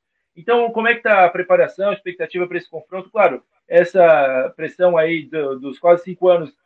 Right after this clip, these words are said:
não entra tanto em vocês, porque vocês não tavam, é, nos outros anos, mas, enfim, é esse jogo ma-, muito importante que pode encaminhar a classificação, né, Oberdan?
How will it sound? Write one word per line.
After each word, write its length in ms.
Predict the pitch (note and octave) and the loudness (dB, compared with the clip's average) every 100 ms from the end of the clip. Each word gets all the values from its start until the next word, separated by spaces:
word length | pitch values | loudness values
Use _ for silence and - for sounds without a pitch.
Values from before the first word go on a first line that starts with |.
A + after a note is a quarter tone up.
| _ | _
não 120 | G3 | -12
entra 180 | G#3 G3+ | -6 -6
tanto 200 | G3+ F#3+ | -6 -8
em 40 | F3+ | -6
vocês, 320 | F#3 F#3 F3+ | -6 -4 -6
porque 140 | F#3 | -8
vocês 320 | E3 E3+ F3 | -10 -8 -6
não 100 | D#3+ | -6
tavam, 460 | E3 F#3+ G#3+ E3+ D3+ _ - | -4 0 2 0 -6 _ -4
é, 280 | D#3 E3 F3 | 2 4 4
nos 160 | F3 | 0
outros 320 | F3+ G3+ E3+ | -4 -6 -4
anos, 240 | F#3+ B3+ F#3+ | -2 -4 -4
mas, 260 | G#3+ G#3 | -6 -6
enfim, 320 | G#3+ G#3+ F3 - _ | -8 -12 -14 -18 _
é 140 | C3+ D#3+ | -6 -4
esse 160 | E3 | -4
jogo 340 | E3 E3+ G3+ G#3+ | -4 -4 -4 -2
ma-, 200 | F#3+ F#3 | -2 -2
muito 180 | F#3+ A3 | -6 -8
importante 580 | A3+ G#3 G#3 A3 B3 | -6 -4 -4 -8 -10
que 100 | B3+ | -10
pode 200 | B3+ A#3 | -4 -4
encaminhar 320 | A#3 A#3+ A#3 G#3+ | -4 -6 -4 -6
a 60 | |
classificação, 520 | A3 A3 A3+ G#3+ F#3 | -6 -10 -12 -10 -8
né, 80 | D3+ | -8
Oberdan? 320 | D3+ D#3 B2 | -10 -12 -14